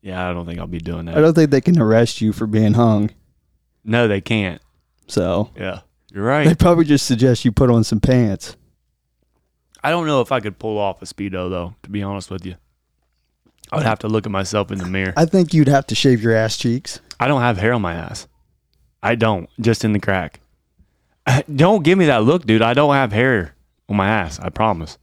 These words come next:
Speaker 1: I, I <laughs>
Speaker 2: So it just stops. Runs all the way the, up the back of your thigh and just stops.
Speaker 1: Dude, I don't, I don't have very hairy legs up that way. It, like, stops, like, right here. Look
Speaker 2: Yeah,
Speaker 1: at my
Speaker 2: that
Speaker 1: legs.
Speaker 2: is a nice leg.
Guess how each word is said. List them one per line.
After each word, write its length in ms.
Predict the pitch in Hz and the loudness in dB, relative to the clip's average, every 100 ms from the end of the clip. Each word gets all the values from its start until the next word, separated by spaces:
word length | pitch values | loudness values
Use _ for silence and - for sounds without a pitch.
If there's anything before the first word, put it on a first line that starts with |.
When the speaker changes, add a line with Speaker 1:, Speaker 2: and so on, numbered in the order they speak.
| _ _ _ _ _ - | _ _ _ _ _ -4
Speaker 1:
I, 280 | 101 123 127 | 0 2 2
I 220 | 117 - | 0 2
<laughs> 20 | |
Speaker 2:
So 180 | - 165 | 2 4
it 80 | 156 | 4
just 240 | 185 - | 0 -2
stops. 680 | - 277 247 156 107 - - _ _ _ | 0 2 2 2 -2 -8 -16 _ _ _
Runs 280 | 135 151 139 | 2 4 6
all 120 | 151 | 6
the 40 | 151 | 6
way 160 | 151 | 6
the, 200 | 135 135 | 4 4
up 120 | 147 - | 2 2
the 120 | 135 | 2
back 280 | 123 135 139 | 4 2 2
of 60 | |
your 120 | 127 | 2
thigh 280 | 123 131 127 | 4 4 4
and 80 | 120 | 2
just 160 | 107 - | 0 -4
stops. 540 | - 104 90 - - - _ _ _ _ - | -4 -4 -6 -12 -18 -20 _ _ _ _ -2
Speaker 1:
Dude, 260 | 135 180 | 2 2
I 160 | 90 123 | 2 0
don't, 260 | 190 131 - | 0 -2 -6
I 140 | - 147 | -2 0
don't 160 | 170 | 2
have 220 | 131 185 | 2 2
very 240 | 113 120 113 | 2 2 2
hairy 240 | 135 127 | 2 0
legs 300 | 110 143 180 | 2 0 0
up 140 | 110 101 | -4 -2
that 160 | 104 | -2
way. 220 | 95 101 98 | -2 -2 -2
It, 160 | 110 | -4
like, 240 | 107 110 107 | -2 -4 -4
stops, 420 | - 127 170 - | -4 -2 0 -2
like, 140 | 107 | -2
right 160 | 98 123 | 0 -2
here. 300 | 110 190 90 82 | -2 -4 -6 -2
Look 180 | 190 | -2
Speaker 2:
Yeah, 80 | 170 | 0
Speaker 1:
at 60 | 117 | -2
my 120 | 113 | 0
Speaker 2:
that 60 | - | 2
Speaker 1:
legs. 220 | 208 233 | 4 2
Speaker 2:
is 100 | - | -2
a 60 | - | -6
nice 180 | - - | -8 -6
leg. 400 | - 160 - | -2 -2 -4